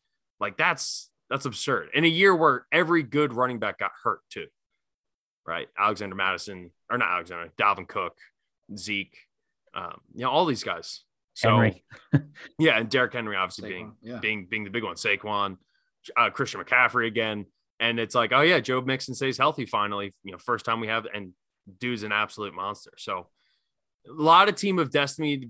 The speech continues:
Speaker 1: destiny vibes, and they also have a fucking baller of a kicker who apparently is the number two jersey seller for them right now.
Speaker 3: That's awesome.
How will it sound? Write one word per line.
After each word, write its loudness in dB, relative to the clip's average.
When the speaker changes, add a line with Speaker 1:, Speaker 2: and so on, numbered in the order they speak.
Speaker 1:
destiny -2
vibes, 4
and -4
they 0
also 2
have 2
a -4
fucking -4
baller 0
of -12
a -16
kicker -12
who 6
apparently 6
is 0
the 4
number 2
two -4
jersey -4
seller -6
for -16
them -12
right -12
now. -18
Speaker 3:
That's 2
awesome. 0